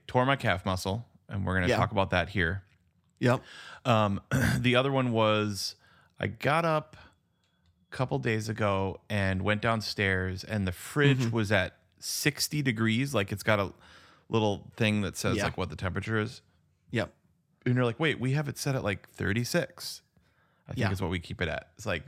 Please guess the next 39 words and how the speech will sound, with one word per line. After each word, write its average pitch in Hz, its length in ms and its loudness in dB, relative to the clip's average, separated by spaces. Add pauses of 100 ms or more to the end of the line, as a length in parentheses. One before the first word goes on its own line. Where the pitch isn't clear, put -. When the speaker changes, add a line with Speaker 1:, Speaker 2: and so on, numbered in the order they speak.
Speaker 1:
that's 107 200 0
Speaker 2:
Okay. 135 160 4
Speaker 1:
not 92 100 -4
cool. 98 380 -2 (600)
Speaker 2:
Mm-mm. 143 280 0
Speaker 1:
Uh, 95 420 2
Speaker 2:
Well, 123 180 4
it 131 120 2
is 151 60 4
Speaker 1:
so 95 360 2 (100)
Speaker 2:
it, 135 160 4
literally. 170 680 4 (920)
Speaker 1:
Whoa. 117 960 2 (160)
Speaker 2:
Wait, 143 300 4
Speaker 1:
Dang. 101 340 4
Speaker 2:
can 254 100 2
I 349 120 0
just, - 440 0
can - 160 2
I, - 140 4 (520)
you 220 100 -2
know, 226 100 2
when 220 100 4
I 220 120 2
turned 220 260 -2
forty, 160 380 4
this 139 280 2
is 131 80 0
the, 123 400 0
now 135 160 6
we 139 140 4
are 127 140 4
on 127 100 0
a 123 60 0
tangent 117 420 0
on 107 60 -4
a 104 60 -4
tangent. - 380 -8
Sorry. - 300 -4